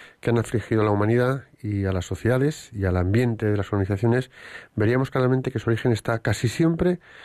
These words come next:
en una mentira, en una media verdad, en algo que no alude, que no, que no tiene que ver con la concordia, ¿no?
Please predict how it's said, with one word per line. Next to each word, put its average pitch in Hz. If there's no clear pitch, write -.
en 113
una 131
mentira, 117
en 117
una 123
media 113
verdad, 117
en 113
algo 120
que 117
no 120
alude, 110
que 113
no, 120
que 127
no 127
tiene 131
que 120
ver 117
con 110
la 104
concordia, 101
¿no? 113